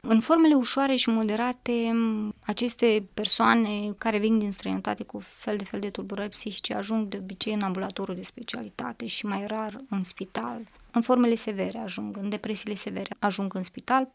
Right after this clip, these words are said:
fie aduse de familie, fie vin singure, atunci când dumnealor conștientizează că au o problemă psihică și doresc tratament,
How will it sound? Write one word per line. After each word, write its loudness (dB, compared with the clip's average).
fie -4
aduse -4
de -6
familie, 4
fie -4
vin -2
singure, 4
atunci 4
când -2
dumnealor 2
conștientizează 2
că -10
au 0
o 0
problemă -4
psihică -2
și -2
doresc 0
tratament, -2